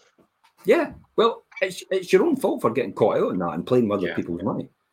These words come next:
Speaker 1: It's,
Speaker 2: Yeah.
Speaker 1: and this is why, it's, this is why it's important to make sure you're hedged in your financial future. If you were gonna do something like that, you should have made sure you at least had the money lying about somewhere else, invested in something else, making money for you somewhere else,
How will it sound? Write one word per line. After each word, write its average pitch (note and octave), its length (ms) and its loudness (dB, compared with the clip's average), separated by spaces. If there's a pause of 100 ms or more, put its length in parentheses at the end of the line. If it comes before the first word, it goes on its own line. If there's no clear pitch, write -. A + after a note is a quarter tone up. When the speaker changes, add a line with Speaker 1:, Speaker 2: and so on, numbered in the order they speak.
(200)
Speaker 1:
It's, A#2+ 220 -2
Speaker 2:
Yeah. F#3 140 -4
Speaker 1:
and C#3+ 200 -4
this E3+ 140 8
is - 180 -4
why, C#3+ 180 8
it's, - 260 -4
this F#3 180 0
is C3+ 100 -8
why A#2+ 120 4
it's F2+ 120 -4
important D#3 400 4
to G2+ 60 -8
make G2 180 -4
sure B2 160 2
you're F#2 260 -2
hedged C3+ 440 0
in F#2 160 -4
your F#2 240 -2 (220)
financial G#2+ 360 -4
future. - 380 -2 (260)
If D3 120 0
you G3+ 80 4
were F3+ 80 2
gonna A#3 200 4
do D3+ 180 2
something G#2+ 260 -2
like D2 140 -6
that, D#2+ 220 -4
you A2 60 -6
should F3+ 160 -4
have D3+ 80 2
made A2+ 200 0
sure E3+ 180 2
you F2+ 120 -2
at D#2+ 60 -4
least C3+ 200 -2
had F2+ 100 -4
the F#2 80 -4
money G#2 200 -4
lying F#2+ 280 -2
about F#2+ 220 -2
somewhere F2+ 340 -2
else, A#2+ 220 0
invested B2 520 -2
in E2 160 -4
something D#2+ 260 -6
else, D#2 160 -8
making A2+ 300 0
money D4+ 240 2
for - 120 -4
you E2 140 -2
somewhere D2+ 380 -4
else, - 160 -10